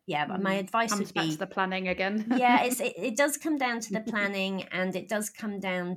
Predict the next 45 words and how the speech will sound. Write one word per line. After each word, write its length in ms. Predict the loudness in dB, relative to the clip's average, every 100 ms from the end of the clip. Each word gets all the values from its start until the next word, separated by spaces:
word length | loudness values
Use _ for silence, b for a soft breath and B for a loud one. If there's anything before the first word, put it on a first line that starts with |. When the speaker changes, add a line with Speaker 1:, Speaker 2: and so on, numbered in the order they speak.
| -6
Speaker 1:
to 280 | -4 -4 -4
just 240 | -6 -6
being 220 | -4 -4
pragmatic 840 | -4 0 0 0 -2 -4 -4 -8 -8
and 140 | -10 -8
saying, 380 | -6 -4 -4 -6
"Okay, 240 | -6 -6
well, 160 | -6 -2
let's 240 | -2 -4
find 260 | -8 -6 -6
some 140 | -8
common 300 | -8 -6 -4
ground." 240 | -2 -2 0
And 100 | 0
I 80 |
actually 300 | 0 -2 -4
had 180 | -2 -2
a 40 | -2
spreadsheet 760 | -4 -2 -2 -4 -4 -6 -8 -18 B B B
where 200 | 4 6
I 120 | 6 4
would 200 | 2 0
have, 340 | 2 2 0 -2
like, 240 | -2 -2
a 80 | -2
list 340 | -2 0 -2
for 120 | -6 -12
fish, 540 | -4 0 0 -2 -6 -4
a 80 | -4
list 520 | -4 -4 -6 -6 -10
for 60 | -10
chicken, 520 | -6 -6 -6 -4 -4
a 80 | -4
li-, 300 | -4 -4 -6 -8
list 320 | -4 -4 -4
for 60 | -8
beef, 340 | -4 -2 -2 -4
a 60 | -4
list 320 | -4 -4 -6
for 80 | -6
vegetarian, 840 | -4 -6 -10 -6 -6 -4 -6 -8 B B B
and 120 | 0
I 40 | 2
would 140 | 0
have, 460 | -2 2 2 2